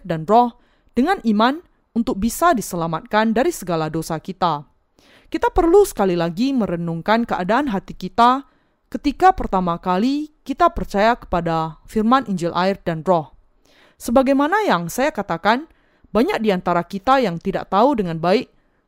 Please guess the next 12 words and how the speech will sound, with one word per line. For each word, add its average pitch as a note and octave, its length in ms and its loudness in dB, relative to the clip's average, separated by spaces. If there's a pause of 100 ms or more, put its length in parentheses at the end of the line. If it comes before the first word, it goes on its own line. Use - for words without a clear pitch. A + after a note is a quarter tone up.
tentang F4+ 640 -2 (180)
betapa A#3 400 2
jahatnya G#3 580 -2
kehidupan F3 540 -6
kita A#3+ 480 2
ketika F#3+ 320 -4
pertama E3+ 400 -4
kali G#3+ 320 -2
bertemu F#3 480 -2
dengan F3 240 -4
Injil F3 320 -6
air F#3+ 240 0